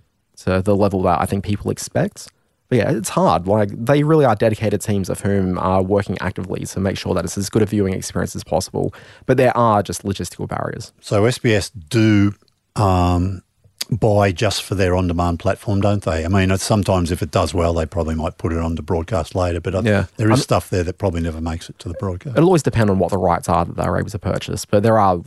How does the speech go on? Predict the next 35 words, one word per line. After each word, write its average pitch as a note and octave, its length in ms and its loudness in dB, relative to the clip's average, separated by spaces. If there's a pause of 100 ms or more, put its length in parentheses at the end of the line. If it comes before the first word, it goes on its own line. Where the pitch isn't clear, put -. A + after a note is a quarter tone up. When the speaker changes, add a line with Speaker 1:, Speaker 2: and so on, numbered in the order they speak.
(160)
Speaker 1:
things G2+ 240 -2
being F2+ 160 -4
purchased - 380 -6
on F2+ 100 0
a F#2 240 -2
regular F#2 380 -2
basis. F#2 340 -6
So - 120 -2
every C3 200 2
month F#2 300 2
you'll G2 80 -4
find F2 360 0
two - 200 -2
to - 80 -8
three F2+ 240 -6
shows - 400 -4
which - 240 -8
are F2 100 -4
exclusive F#2 520 -6
for G2 80 -6
Speaker 2:
Yeah. F#2+ 280 0
Speaker 1:
S G2+ 140 -6
B A2 100 0
S G2 140 4
Speaker 2:
And, - 20 2
Speaker 1:
On F#2 60 0
Demand. G2+ 160 4
Speaker 2:
and G2 160 4
the A2+ 40 6
movie A#2 260 2
catalogue E2 440 -4
is - 120 -14
quite - 200 -8
stunning, F2+ 380 -4
isn't F2 180 -6